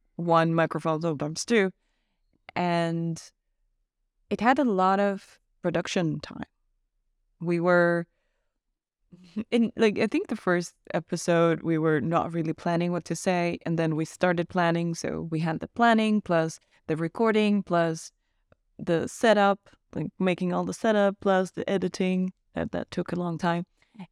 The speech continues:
And it was not sustainable. So in that case, it was acting on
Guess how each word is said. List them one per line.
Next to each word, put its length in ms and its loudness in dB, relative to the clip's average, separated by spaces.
And 180 0
it 60 0
was 140 2
not 140 0
sustainable. 580 -2
So 260 2
in 80 0
that 160 2
case, 520 -2
it 60 -2
was 340 -6
acting 460 2
on 440 2